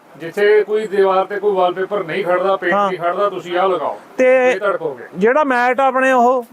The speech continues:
Speaker 1: ਮੈਟ ਦਸ ਰੁਪਏ ਸਕੁਏਅਰ ਫੁੱਟ ਔਰ ਅੱਠ ਰੁਪਏ, ਦੋ
Speaker 2: ਅੱਛਾ।
Speaker 1: ਕੁਆਲਿਟੀਆਂ ਨੇ।
Speaker 2: ਜਿਵੇਂ ਤਾਂ ਸੋਹਣਾ ਬਹੁਤ ਲੱਗਦਾ, ਮੈਂ
Speaker 1: ਹਾਂਜੀ,
Speaker 2: ਲੱਕੜੀ
Speaker 1: ਬਿਲਕੁਲ,
Speaker 2: ਲੱਗੀ ਹੁੰਦੀ ਆ,
Speaker 1: ਬਿਲਕੁਲ।
Speaker 2: ਕਹਿੰਦੀ ਆਪਾਂ ਉਵੇਂ ਹੀ ਹੋ ਜਾਊਗਾ ਜਮਾਂ ਹੀ
Speaker 1: ਸੋਹਣਾ
Speaker 2: ਵਿੱਚ।
Speaker 1: ਕਰਕੇ ਲੈ ਕੇ ਆਏ ਆ ਜੀ, ਸੋਹਣਾ
Speaker 2: ਹਾਂ।
Speaker 1: ਕਰਕੇ ਵੇਚਦੇ ਆ।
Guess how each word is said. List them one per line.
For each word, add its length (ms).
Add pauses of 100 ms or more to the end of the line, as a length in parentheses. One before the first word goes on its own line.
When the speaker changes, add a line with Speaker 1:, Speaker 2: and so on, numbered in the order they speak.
Speaker 1:
ਮੈਟ 220
ਦਸ 240
ਰੁਪਏ 200
ਸਕੁਏਅਰ 260
ਫੁੱਟ 200
ਔਰ 220
ਅੱਠ 140
ਰੁਪਏ, 260
ਦੋ 140
Speaker 2:
ਅੱਛਾ। 180
Speaker 1:
ਕੁਆਲਿਟੀਆਂ 300
ਨੇ। 100
Speaker 2:
ਜਿਵੇਂ 220
ਤਾਂ 140
ਸੋਹਣਾ 280
ਬਹੁਤ 240
ਲੱਗਦਾ, 260
ਮੈਂ 140
Speaker 1:
ਹਾਂਜੀ, 100
Speaker 2:
ਲੱਕੜੀ 180
Speaker 1:
ਬਿਲਕੁਲ, 160
Speaker 2:
ਲੱਗੀ 180
ਹੁੰਦੀ 180
ਆ, 40
Speaker 1:
ਬਿਲਕੁਲ। 240
Speaker 2:
ਕਹਿੰਦੀ 220
ਆਪਾਂ 120
ਉਵੇਂ 300
ਹੀ 60
ਹੋ 120
ਜਾਊਗਾ 220
ਜਮਾਂ 200
ਹੀ 40
Speaker 1:
ਸੋਹਣਾ 160
Speaker 2:
ਵਿੱਚ। 120
Speaker 1:
ਕਰਕੇ 220
ਲੈ 140
ਕੇ 120
ਆਏ 160
ਆ 40
ਜੀ, 120
ਸੋਹਣਾ 200
Speaker 2:
ਹਾਂ। 120
Speaker 1:
ਕਰਕੇ 240
ਵੇਚਦੇ 320
ਆ। 20